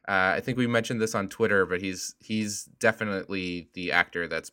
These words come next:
appeared in the most movies that we've covered. Yeah, we were trying to figure out who the runner-up was, and it seems like it's maybe, like, one of, um, Beat Takeshi's guys or something like that, that in some of the more modern movies that we've seen,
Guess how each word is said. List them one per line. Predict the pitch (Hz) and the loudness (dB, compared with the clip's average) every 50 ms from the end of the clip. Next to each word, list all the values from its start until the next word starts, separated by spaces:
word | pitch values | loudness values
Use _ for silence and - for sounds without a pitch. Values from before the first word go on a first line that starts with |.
| _ - | _ -10
appeared | 98 92 - - 92 87 82 | -10 -10 -8 -6 -4 -4 -4
in | 85 82 | -4 -6
the | 80 | -6
most | 80 82 80 82 82 - - - | -8 -8 -8 -8 -8 -10 -14 -12
movies | 87 82 76 80 76 71 69 69 - | -12 -10 -10 -10 -10 -10 -12 -12 -12
that | - 67 - | -12 -12 -10
we've | - 60 - _ | -12 -14 -16 _
covered. | - 71 - - 55 55 - - _ _ _ _ _ _ _ _ _ _ _ _ _ | -12 -10 -10 -8 -10 -10 -10 -14 _ _ _ _ _ _ _ _ _ _ _ _ _
Yeah, | 123 139 143 139 | 6 6 8 8
we | 143 147 | 8 4
were | 156 | 2
trying | 151 - 233 254 | 4 4 4 4
to | 214 151 | 4 2
figure | - 175 170 160 156 | 2 2 6 8 8
out | 147 127 127 | 8 8 6
who | 143 135 | 4 2
the | 127 110 | 2 4
runner-up | 107 113 120 117 110 107 110 107 - | 4 6 6 8 8 8 6 4 2
was, | 101 95 92 92 90 | 2 2 2 2 0
and | 101 95 | -2 -4
it | 95 95 - - | -4 -4 -6 -6
seems | - - - 190 185 156 | -8 -4 -2 -2 2 4
like | 160 143 131 | 4 4 4
it's | 117 104 - | 2 0 0
maybe, | 113 110 113 110 113 113 | 0 0 2 2 2 2
like, | 107 104 95 92 - | 2 2 0 0 -2
one | 101 104 101 101 | -4 -4 -2 0
of, | 101 101 95 87 - - 104 | 0 -2 -2 -4 -6 -4 0
um, | 95 92 92 92 90 90 87 85 85 - _ _ _ _ - - _ _ - | 0 2 2 0 -2 -4 -8 -10 -12 -16 _ _ _ _ -20 -20 _ _ -8
Beat | 117 113 | -6 -6
Takeshi's | - 101 - 113 104 - - 113 107 98 | -6 -4 -2 -2 -2 0 0 -4 -2 4
guys | 110 104 101 101 101 104 101 107 | 6 8 8 8 8 6 2 -2
or | 101 | -6
something | - - 104 98 - 101 | -6 -6 -8 -6 -6 -4
like | 101 98 92 - | -4 -4 -2 2
that, | 104 98 98 90 - | 2 2 2 2 -2
that | 98 90 90 - - - 60 - - | -4 -4 -4 -6 -8 -14 -20 -18 -12
in | - 98 90 90 90 87 87 | -12 -10 -8 -8 -10 -10 -10
some | - - 101 95 | -8 -8 -8 -8
of | 87 80 | -8 -8
the | 92 | -8
more | 87 90 90 87 | -8 -6 -6 -4
modern | 87 85 85 87 90 90 90 | -2 -2 0 0 0 -2 -2
movies | 95 95 87 98 98 95 | -4 -6 -6 -6 -6 -6
that | 107 104 - | -8 -8 -8
we've | 104 104 101 | -8 -10 -8
seen, | - 113 104 101 104 101 101 101 | -8 -6 -6 -4 -6 -6 -8 -10